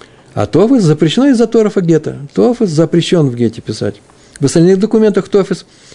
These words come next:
не запрещен. Почему? Потому что не опасается он, что из-за этого будет не двойно-, э, двойной ограды.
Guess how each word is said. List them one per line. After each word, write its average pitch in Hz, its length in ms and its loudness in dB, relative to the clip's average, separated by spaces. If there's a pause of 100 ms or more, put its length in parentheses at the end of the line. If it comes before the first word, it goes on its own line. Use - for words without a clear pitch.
(140)
не 208 200 4
запрещен. 147 720 0 (760)
Почему? 139 240 0
Потому 135 80 -6
что 208 80 0
не 240 80 4
опасается 214 600 0
он, 139 100 0
что - 160 -2
из-за 135 180 2
этого 151 240 0
будет 127 200 0 (180)
не 143 180 2
двойно-, 113 340 0 (400)
э, 107 380 0
двойной 113 380 0
ограды. 107 400 -2